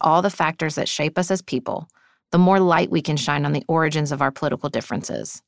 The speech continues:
And here's a bonus. The act of telling stories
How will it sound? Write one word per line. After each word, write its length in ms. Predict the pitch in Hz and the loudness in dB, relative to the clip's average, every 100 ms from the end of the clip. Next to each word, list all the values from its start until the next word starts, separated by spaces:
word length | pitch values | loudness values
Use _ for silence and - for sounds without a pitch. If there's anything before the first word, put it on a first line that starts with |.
| _ _ _ _ _ 190 | _ _ _ _ _ 4
And 80 | |
here's 220 | 190 226 220 | 6 6 4
a 40 | |
bonus. 520 | 214 233 160 - - _ _ _ _ _ - | 4 4 2 -4 -12 _ _ _ _ _ -2
The 120 | 185 | 0
act 280 | 202 233 247 | 2 0 2
of 120 | 233 | -2
telling 280 | - 202 190 | 2 2 4
stories 600 | 175 160 139 110 175 - | 2 0 0 -2 -6 -10